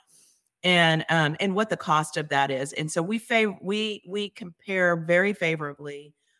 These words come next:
um, to other technologies, and we can talk about what those might be in this space. Um, but people are,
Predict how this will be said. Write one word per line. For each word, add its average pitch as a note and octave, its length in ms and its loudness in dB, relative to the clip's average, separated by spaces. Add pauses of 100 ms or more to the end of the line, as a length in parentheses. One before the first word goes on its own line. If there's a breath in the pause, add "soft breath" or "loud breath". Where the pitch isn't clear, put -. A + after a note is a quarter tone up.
(260)
um, D#3 300 0
to D#3 300 -6
other D#3+ 260 0
technologies, C3+ 800 -8
and C#3+ 80 -12
we D#3 100 -8
can D3 160 -8
talk C#3 300 -4
about B2+ 180 -8
what C#3+ 220 -12
those C#3 240 -2
might C3 340 -10
be C#3 280 -14
in B2 120 -10
this B2+ 200 -8
space. C3+ 600 -6 (560 soft breath)
Um, D3+ 460 2
but D#3+ 180 0
people A3+ 380 -6
are, F3+ 320 2